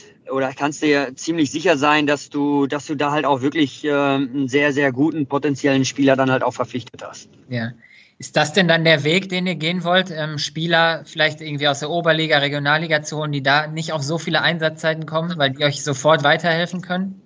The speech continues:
Speaker 2: mit ihrer Qualität?
Speaker 1: Ja, man muss immer,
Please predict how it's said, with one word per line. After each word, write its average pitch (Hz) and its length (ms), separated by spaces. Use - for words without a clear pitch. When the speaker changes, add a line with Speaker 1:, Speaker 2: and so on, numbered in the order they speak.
Speaker 2:
mit 131 100
ihrer 139 180
Qualität? 143 540
Speaker 1:
Ja, 131 140
man 220 120
muss 247 200
immer, 247 360